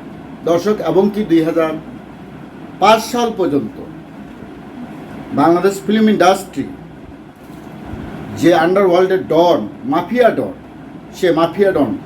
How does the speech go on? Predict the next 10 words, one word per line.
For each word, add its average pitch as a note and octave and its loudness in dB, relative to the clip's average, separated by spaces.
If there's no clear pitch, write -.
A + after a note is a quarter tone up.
আজিজ F#3 0
মোহাম্মদ E3+ 2
ভাইয়ের C#3+ 2
হাতে C#3+ -4
ছিল। A#2+ -10
এ - 10
আজিজ A3 -4
সে F3+ 2
আজিজ F3 -8
নয়, D#3 -2